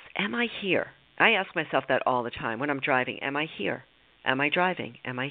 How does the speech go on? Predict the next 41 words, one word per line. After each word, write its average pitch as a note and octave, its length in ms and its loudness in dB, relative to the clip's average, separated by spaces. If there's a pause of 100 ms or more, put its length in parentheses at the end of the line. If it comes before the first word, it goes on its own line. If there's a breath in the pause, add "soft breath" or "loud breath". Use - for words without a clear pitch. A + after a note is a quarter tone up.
(100)
here? E3 260 -2 (760 loud breath)
Noticing E3+ 640 4
when D#3+ 180 0
you're D3 120 0
not G3 340 0
and E3 180 0
not G3 300 2
beating G3 260 -2
yourself C#3+ 440 2
up D#3+ 160 6 (100)
for G2+ 200 -2
it, G#2+ 100 -4
because D#3 260 -8
that's F#3+ 280 0
not C#3+ 140 -2
gonna A2+ 200 -6
do A2 180 -8
anything. G#2+ 480 -8 (480 loud breath)
The F3 80 6
noticing, E3+ 880 4
this D3 180 -2
is G#3+ 140 -8
the D3+ 60 2
mindfulness C3+ 640 0
practice, G#2 460 -4 (640 loud breath)
is D#3 160 -2
in D#3+ 180 0
the D3+ 80 0
noticing D#3 720 2
you C3+ 160 -6
get D3+ 160 -4 (160)
stronger D#3+ 520 4
at - 200 -2
noticing. A3 580 -2 (600 loud breath)
When D#3 200 2
you D#3 120 0
notice E3 400 4 (180)
you're C#3+ 160 -2
not C#3+ 340 2 (260)
paying C3 320 0
attention C#3+ 440 -2